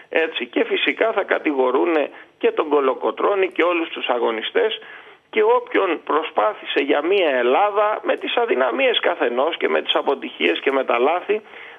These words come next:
προσπάθησε για μία Ελλάδα ισχυρή και ανεξάρτητη. Οι υποτελείς των ξένων, ε,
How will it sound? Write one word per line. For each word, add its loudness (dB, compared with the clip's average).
προσπάθησε 0
για 2
μία 2
Ελλάδα 2
ισχυρή 0
και 0
ανεξάρτητη. -2
Οι 0
υποτελείς 0
των -2
ξένων, 0
ε, 0